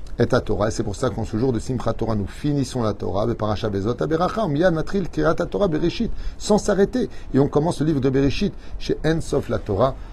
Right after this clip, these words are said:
Et le Baal Shem Tov nous dit ici, vous pouvez pas savoir combien dans le ciel Akadosh Baruch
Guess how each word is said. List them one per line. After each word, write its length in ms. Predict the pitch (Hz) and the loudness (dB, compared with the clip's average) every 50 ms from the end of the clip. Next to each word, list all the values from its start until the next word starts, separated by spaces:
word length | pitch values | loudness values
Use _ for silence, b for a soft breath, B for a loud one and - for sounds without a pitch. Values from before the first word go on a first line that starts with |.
| B B B - | B B B 0
Et 80 | 107 | 0
le 60 | 101 | 2
Baal 180 | 95 120 131 135 | 4 4 4 4
Shem 200 | - - 120 107 | 2 0 -2 -2
Tov 240 | 95 - 147 135 104 | 0 0 0 0 0
nous 120 | 104 101 | 0 0
dit 160 | 92 110 135 | -2 -2 0
ici, 360 | 127 101 - - - 156 139 127 B B B B B B B B | -2 -2 -2 -2 -4 -4 -4 -4 B B B B B B B B
vous 60 | - 117 | -6 -4
pouvez 180 | - 147 143 - | 0 2 2 2
pas 140 | - 147 131 | 2 2 0
savoir 560 | - - - 160 151 - 143 160 147 - - | -2 -2 -2 0 0 0 2 0 0 -2 -4
combien 400 | - - 143 135 120 110 127 117 | -6 -4 -4 -2 0 0 0 0
dans 140 | 107 101 104 | 0 -2 -4
le 80 | 101 98 | -4 -4
ciel 520 | - - - - 151 131 110 104 95 - - - - | -6 -6 -2 2 4 4 4 4 2 -2 -4 -4 -2
Akadosh 460 | 120 107 - - 113 104 127 123 98 95 | -4 -2 0 0 0 2 2 0 0 0
Baruch 180 | 110 104 92 | -4 -4 -4